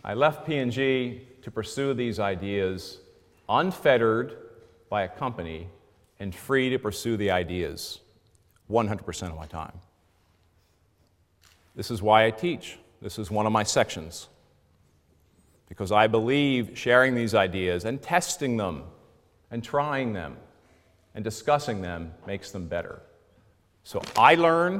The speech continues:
when I teach, and I hope my students learn as well. And here are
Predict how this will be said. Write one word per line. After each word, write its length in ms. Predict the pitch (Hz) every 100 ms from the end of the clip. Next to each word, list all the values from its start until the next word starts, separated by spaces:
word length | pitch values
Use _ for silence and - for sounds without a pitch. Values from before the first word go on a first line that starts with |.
| -
when 160 | 120 131
I 80 | 127
teach, 480 | - 180 233 - - _ _ _ _ _ _ _ _
and 100 | 110
I 80 | 110
hope 640 | 110 156 113 - - - - _ _ -
my 100 | 101
students 460 | - 127 113 98
learn 240 | 101 92 87
as 160 | 85
well. 300 | 85 - - - _ _ _ _ _ _ _ _ _ _ _ _ _ _ _ _ _ _ _ - - _ - -
And 160 | 120
here 240 | 147 170 156
are 460 | 151 147 143 -